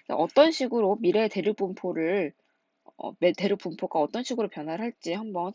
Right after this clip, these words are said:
확인해 볼게요. 일단 대륙이 합쳐지고 분리되는 과정이 과거에 그랬던 것처럼 미래에도 반복이 될 것이고요. 어, 판의 운동을 따라서 대륙이 충돌하거나 합쳐지고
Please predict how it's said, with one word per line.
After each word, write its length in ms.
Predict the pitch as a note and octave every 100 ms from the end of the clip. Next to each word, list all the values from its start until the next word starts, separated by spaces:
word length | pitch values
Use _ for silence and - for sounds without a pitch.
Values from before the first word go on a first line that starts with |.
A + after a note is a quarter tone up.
| -
확인해 360 | A#3 A#3 B3
볼게요. 440 | F3+ D3 D3+ G#3 E3 _ - _ _ _ _ _ _ _ _ - - _ _ _ _ _ -
일단 160 | - A3
대륙이 360 | A3 G#3 C#4 B3+
합쳐지고 680 | C4+ - F#4+ - D4+ C4+ A#3+
분리되는 460 | F#3+ G#3 A#3 G#3+
과정이 520 | G3+ F#3 G3+ F#3+ C#4 -
과거에 380 | - F#3 G3+ F#3+
그랬던 380 | - F#3+ F#3+ F3+
것처럼 420 | F3+ - F#3 G3+
미래에도 440 | E3 G3+ G3 F3+
반복이 380 | - F3 E3+ F#3+
될 140 | - E3
것이고요. 580 | F3+ F3 - D#3 A3 - _ _ _ _ _ _ _ _
어, 120 | - A3
판의 280 | D#4 D#4+
운동을 380 | C#4+ F3+ G#3+ B3
따라서 340 | B3 B3+ B3 -
대륙이 460 | F#3 F3 F#3 F#3+
충돌하거나 680 | F3+ C#4+ D4 C#4+ A#3 F#3+ F3+
합쳐지고 640 | F3+ A#3 - B3 G3 -